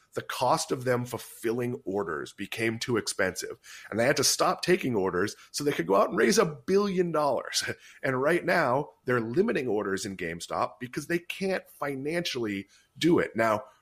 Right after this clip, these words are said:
Robinhood was never steal from the rich, give to the poor. Robinhood always made money by selling your order flow and your data. They don't charge for trades because they're selling you out. They're doing everything people don't like Facebook for,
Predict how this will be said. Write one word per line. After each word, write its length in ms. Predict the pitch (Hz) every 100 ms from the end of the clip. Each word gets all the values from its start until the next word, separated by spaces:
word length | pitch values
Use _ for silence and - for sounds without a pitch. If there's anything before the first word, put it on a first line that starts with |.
| _
Robinhood 440 | 185 220 214 180 156
was 180 | 131
never 560 | 120 131 147 143 98 -
steal 340 | - - 143 123
from 200 | - 120
the 80 |
rich, 320 | 110 110 107 -
give 160 | 110
to 80 | 110
the 100 | 98
poor. 320 | - 85 - - - -
Robinhood 420 | 127 165 160 151 -
always 480 | 131 160 185 175 147
made 200 | 151 143
money 360 | 120 120 87 80 _ -
by 120 | 110
selling 540 | 107 - 127 131 143
your 520 | 127 110 120 123 127 -
order 280 | 123 127 120
flow 380 | - 92 92 92
and 180 | 101 104
your 160 | 113 120
data. 540 | 95 110 101 107 - - - -
They 120 | 117
don't 240 | 143 202
charge 340 | - 165 160 143
for 140 | -
trades 560 | 139 196 175 117 101 - - _
because 320 | 127 139 117
they're 160 | 123 110
selling 420 | - - 147 151
you 180 | 131 127
out. 300 | 113 101 -
They're 100 | 113
doing 280 | 127 127 127
everything 460 | 156 196 190 180
people 280 | 156 185 170
don't 160 | 160 156
like 160 | 143
Facebook 500 | - 151 151 - 113
for, 360 | - 101 95 87